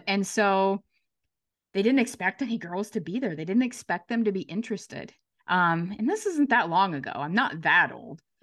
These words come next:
Um, and so lots of discussing was happening behind the desk, lots of whispering and looking and whatever. And I just remember standing there as a little kid, not really knowing what's going on. And finally, they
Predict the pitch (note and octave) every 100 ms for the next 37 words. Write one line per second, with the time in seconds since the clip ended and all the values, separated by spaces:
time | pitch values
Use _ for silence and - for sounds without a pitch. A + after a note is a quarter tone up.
0 | _ _ G3+ G3 F3+ F3 F3 G3 G#3 A3
1 | G3 F#3+ F#3 - F#3+ A3+ C4+ A#3+ G3+ -
2 | F3 E3 F3 D3+ D#3+ D3+ D3 D#3 D3 D#3
3 | D3+ D3 D3+ D3 F3+ G3 F#3+ F#3 E3 E3
4 | - F3 E3 E3 D#3 F3+ F3+ F#3 E3+ E3+
5 | D3+ D3+ F#3 F#3+ F#3 E3 E3 E3 E3+ D#3
6 | D#3+ - D3+ D#3+ D#3 D3+ D#3 D#3+ D#3+ D3
7 | E3 D#3+ F3+ E3+ E3+ E3 E3+ F3 F3+ -
8 | G3 E3+ D#3+ F#3 F#3 E3+ _ _ _ -
9 | F3+ G3+ G3 G3+ A3 F3+ F3